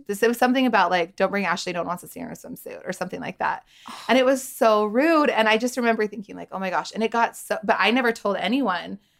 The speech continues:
Speaker 1: about that. Like, I didn't tell my friends that someone had said that.
Speaker 2: You didn't tell your
Speaker 1: I
Speaker 2: parents?
Speaker 1: just, no, I never told my parents. I didn't tell my sisters. And I'll tell, I'll share stories online sometimes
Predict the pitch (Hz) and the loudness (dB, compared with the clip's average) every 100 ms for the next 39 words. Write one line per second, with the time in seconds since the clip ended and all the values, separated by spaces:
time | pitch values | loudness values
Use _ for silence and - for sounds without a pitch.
0 | _ 196 190 160 151 147 - 175 180 185 | _ -2 2 2 0 -4 -4 -6 -6 -8
1 | - 175 165 - 202 233 - - 233 226 | -8 -6 -4 0 0 0 -2 0 0 -2
2 | - 208 208 202 190 - 202 190 - 185 | -2 -2 2 4 4 0 -6 -6 -2 0
3 | 196 196 185 190 - - 185 214 180 170 | 4 2 2 -4 -10 -6 0 2 2 0
4 | 165 170 - 180 170 202 190 180 - - | -2 -2 -6 -10 -8 -4 -4 -4 -8 -10
5 | - 185 - - 185 185 185 220 269 339 | -10 -12 -10 -6 -4 -4 2 0 0 -4
6 | 320 214 254 - - 302 302 208 202 202 | 0 0 0 -2 -4 -4 -4 -4 -2 -2
7 | 175 170 175 196 202 202 190 202 | -2 -4 -6 -8 -4 -4 -4 -8